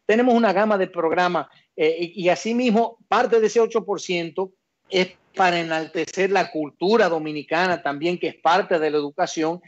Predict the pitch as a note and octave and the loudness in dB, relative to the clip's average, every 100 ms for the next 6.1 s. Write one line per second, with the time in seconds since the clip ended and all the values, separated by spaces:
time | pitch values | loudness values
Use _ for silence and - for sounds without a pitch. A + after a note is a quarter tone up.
0 | - - E3+ D#3 - F#3 F#3 F#3+ F3+ A3+ | -20 -4 0 0 0 -4 0 0 2 0
1 | - - _ D#3+ D#3+ D#3 D#3 D3 C#3 - | 0 -10 _ 0 2 2 0 -6 -4 -4
2 | A#3 G3 - D3 - _ _ - D3+ D#3 | -4 -4 -6 -10 -10 _ _ -2 0 0
3 | D3+ D3 - D#3 F3+ E3+ D3+ C#3+ C#3+ F3+ | -4 -4 0 0 0 -2 -2 -2 -2 -2
4 | F#3 F#3 D#3+ C#3 - E3 F3 D#3+ D3 D#3 | -2 -2 -2 -2 0 2 2 0 -2 0
5 | E3+ D3+ - C#3+ C3 C3+ B2+ - E3+ E3 | 0 0 -2 -4 -2 -2 -2 0 2 2
6 | E3 | 0